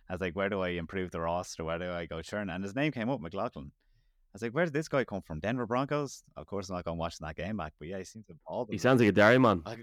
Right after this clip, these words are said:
Speaker 1: no doubt, yeah.
Speaker 2: <laughs> McLaughlin, but
Speaker 1: <laughs> Do you wanna go ahead, Jason, with your, with your
Speaker 2: Right.
Speaker 1: man?
Speaker 2: Go, yeah, no, I was gonna say, yeah, boys, go ahead. I think there's, like,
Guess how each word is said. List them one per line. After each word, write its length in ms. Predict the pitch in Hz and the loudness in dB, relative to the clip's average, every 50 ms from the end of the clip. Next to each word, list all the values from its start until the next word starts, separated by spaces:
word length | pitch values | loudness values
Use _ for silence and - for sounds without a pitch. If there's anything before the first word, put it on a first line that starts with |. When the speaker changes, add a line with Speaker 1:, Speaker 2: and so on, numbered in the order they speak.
| 131 - | -6 -4
Speaker 1:
no 120 | 131 131 113 | -2 -2 -2
doubt, 400 | 104 123 113 107 139 120 92 - | 0 -2 0 0 0 -2 -4 -4
yeah. 240 | 98 123 120 120 - - _ _ - - - - _ _ _ _ _ _ _ _ _ _ _ _ _ _ _ _ _ _ _ - | -6 -6 -6 -8 -8 -10 _ _ -20 -20 -20 -20 _ _ _ _ _ _ _ _ _ _ _ _ _ _ _ _ _ _ _ -2
Speaker 2:
<laughs> 60 | 139 139 - - 139 - - - 135 - _ _ - | -2 -2 0 0 -2 -2 -2 -4 -6 -6 _ _ -4
McLaughlin, 720 | - - 110 110 110 110 117 117 117 117 113 110 107 107 | -2 -2 0 2 2 4 4 4 4 2 0 0 0 0
but 160 | 104 101 - - | 0 -2 -2 -4
Speaker 1:
<laughs> 120 | - - - - _ _ _ _ _ _ _ _ _ _ _ _ _ _ _ _ _ _ _ _ _ _ _ _ _ _ _ _ _ _ _ _ _ _ _ _ _ _ _ _ _ _ _ _ _ _ _ _ _ _ _ _ _ _ _ _ _ _ _ _ _ _ _ _ _ _ - | -10 -14 -16 -18 _ _ _ _ _ _ _ _ _ _ _ _ _ _ _ _ _ _ _ _ _ _ _ _ _ _ _ _ _ _ _ _ _ _ _ _ _ _ _ _ _ _ _ _ _ _ _ _ _ _ _ _ _ _ _ _ _ _ _ _ _ _ _ _ _ _ -6
Do 80 | - | -2
you 100 | 107 110 | 0 0
wanna 140 | 113 117 117 107 | 2 2 2 2
go 120 | 107 98 | 2 2
ahead, 220 | 95 98 104 107 | 2 2 0 0
Jason, 300 | 107 110 107 101 - 104 | 0 -2 -2 -2 -4 -6
with 80 | 90 82 | -6 -4
your, 140 | 92 98 101 104 - _ _ _ _ _ | -4 -6 -6 -8 -10 _ _ _ _ _
with 160 | 104 101 - | -20 -4 2
your 80 | 113 110 | 4 4
Speaker 2:
Right. 80 | 104 | 4
Speaker 1:
man? 220 | 107 101 80 73 78 - _ _ - 95 | 2 0 -8 -12 -16 -20 _ _ -2 2
Speaker 2:
Go, 160 | 123 117 - | 4 4 6
yeah, 240 | - 120 123 127 127 | 6 6 6 6 6
no, 160 | 127 131 123 | 6 6 6
I 100 | 113 113 | 4 4
was 120 | 117 107 110 | 2 2 0
gonna 120 | 117 113 | 0 0
say, 160 | 104 120 101 | 2 2 4
yeah, 160 | 107 117 107 | 6 6 6
boys, 280 | 104 95 104 101 98 101 | 6 6 4 4 4 4
go 280 | 92 104 104 113 113 110 | 2 2 4 4 6 6
ahead. 200 | 107 107 104 - | 6 6 6 4
I 80 | 107 110 | 4 4
think 180 | - 190 202 | 4 4 4
there's, 120 | 233 254 220 | 6 6 6
like, 180 | 175 123 - | 6 4 4